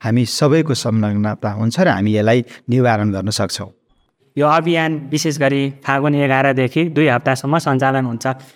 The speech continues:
Speaker 2: त्यो अवधिभित्र यदि औषधि खान छुट्यो,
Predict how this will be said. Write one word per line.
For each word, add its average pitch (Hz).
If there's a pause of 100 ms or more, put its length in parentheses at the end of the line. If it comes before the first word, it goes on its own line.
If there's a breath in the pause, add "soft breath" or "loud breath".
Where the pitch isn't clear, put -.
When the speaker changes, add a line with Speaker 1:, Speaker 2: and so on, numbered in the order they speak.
(140)
Speaker 2:
त्यो 226
अवधिभित्र 160 (540)
यदि 170
औषधि 170
खान 156
छुट्यो, 156